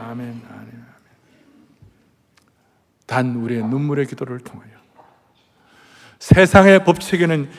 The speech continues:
예외가 있을 수 있-, 있겠습니다마는 하나님의 말씀의 법칙에는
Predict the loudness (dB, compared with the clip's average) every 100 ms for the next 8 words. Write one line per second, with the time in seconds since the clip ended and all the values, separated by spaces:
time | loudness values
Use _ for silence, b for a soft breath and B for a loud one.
0 | B 4 4 4 2 -2 -6 -8 -6 -8
1 | -10 -18 -18 -8 -6 -6 -6 -4 -4 -6
2 | -8 -10 -6 -4 -4 -4 -6 -6 -6 -6
3 | -8 -6 -6 -8 -10 -10 -8